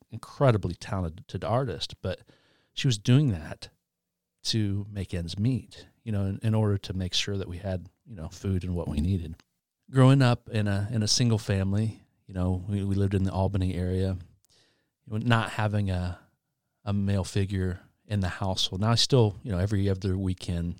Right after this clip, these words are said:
you know, had the opportunity to go, my, my sister and I had the opportunity to go, you know, spend time with my dad. You know, so for a period of time, I think two, three, four years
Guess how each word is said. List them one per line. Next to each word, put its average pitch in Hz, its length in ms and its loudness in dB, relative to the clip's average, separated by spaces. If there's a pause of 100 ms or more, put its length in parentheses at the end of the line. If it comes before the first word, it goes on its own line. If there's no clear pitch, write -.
(160)
you 107 100 -16
know, 85 80 -4
had 95 140 -2
the 92 100 0
opportunity 87 440 -2
to 92 80 -6
go, 85 480 -2 (320)
my, 95 180 -2
my 95 100 -2
sister - 300 0
and 92 60 0
I 90 60 0
had 92 180 -2
the 90 80 -2
opportunity 90 480 -4
to - 120 -10
go, 82 340 -4 (560)
you 107 80 -8
know, 87 60 -6
spend - 300 -2
time 98 180 -4
with - 140 -8
my 80 120 -10
dad. 85 340 -6 (1200)
You 143 80 2
know, 107 100 8
so 123 220 8
for 123 360 6 (160)
a 113 60 -6
period 196 280 2
of - 80 0
time, 123 460 2
I 127 40 -2
think 123 160 -4
two, 156 180 -2
three, 151 300 -2
four 135 300 -4
years 131 500 0